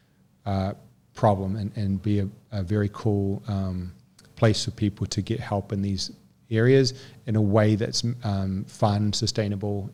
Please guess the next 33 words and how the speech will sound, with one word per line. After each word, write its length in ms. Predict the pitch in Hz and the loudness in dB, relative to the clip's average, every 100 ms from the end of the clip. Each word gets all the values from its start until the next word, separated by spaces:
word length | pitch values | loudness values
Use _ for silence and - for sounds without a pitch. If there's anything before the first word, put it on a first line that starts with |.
| - | -6
and, 500 | 104 98 98 95 - - _ _ _ _ | -4 -2 -2 -6 -10 -20 _ _ _ _
uh, 180 | 110 95 | -6 -4
makes 320 | 104 107 98 | 0 0 2
sense. 300 | - 113 101 | 2 2 0
The 80 | - | 0
business 340 | 98 117 107 - | 4 4 4 2
coaching 440 | 110 101 - 101 | 2 0 0 -2
world's 400 | 98 98 95 - | 0 0 -2 -2
got 180 | 107 98 | -2 0
a 40 | |
lot 240 | 98 98 98 | 2 0 -2
of 60 | |
hype 360 | - 104 98 - | -2 -2 -2 -4
in 80 | 107 | -4
it, 160 | 113 - _ _ _ _ _ | -6 -10 _ _ _ _ _
um, 440 | 101 92 90 90 - - - | -6 -4 -4 -6 -10 -16 -6
and 120 | 101 | -2
a 40 | 101 | 0
lot 200 | 101 101 | 0 -2
of 60 | |
stuff 260 | - 110 95 | -2 -2 -2
that's 180 | 98 - | -6 -4
just, 220 | 107 - - _ _ _ | -4 -4 -12 _ _ _
you 120 | 104 | -4
know, 280 | 95 92 90 85 - _ _ _ _ - - | -4 -2 -6 -10 -18 _ _ _ _ -10 -2
not 220 | 117 117 | 0 2
really 240 | 117 104 | 2 4
long-term 800 | 101 101 107 - 113 101 98 98 - | 2 2 0 0 0 0 -2 -4 -4
options 460 | 113 - 156 165 - | -4 0 -2 -2 -4
for 100 | 120 | -4
people. 360 | 131 123 147 - - _ _ - | -2 -2 -6 -10 -20 _ _ -6
So, 420 | - 110 101 101 | 6 6 8 6
um, 340 | 98 92 90 | 4 0 -4